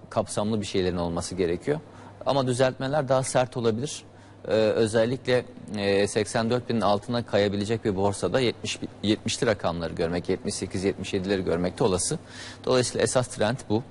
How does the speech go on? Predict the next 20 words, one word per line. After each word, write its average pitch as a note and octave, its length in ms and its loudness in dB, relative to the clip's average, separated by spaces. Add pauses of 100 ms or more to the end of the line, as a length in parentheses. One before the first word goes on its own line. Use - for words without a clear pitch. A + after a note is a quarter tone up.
(380)
E, B2 140 4
Türkiye'de A2+ 420 2
bir G#2 60 -2
de A#2+ 120 2
unutulmaması A2+ 560 0
gereken F#2+ 380 2
bir F2+ 60 -4
süreç B2 320 0
başladı A#2+ 340 0
artık, B2 260 -2
seçim A2 320 -2
süreci. G2 400 0 (480)
E, A2+ 440 4
bu A#2 60 -8
seçime C3 380 -4
karşı G2+ 340 0
borsanın A2 380 0
gösterdiği G2+ 440 0
tepkileri F2 520 -4
de E3 100 -2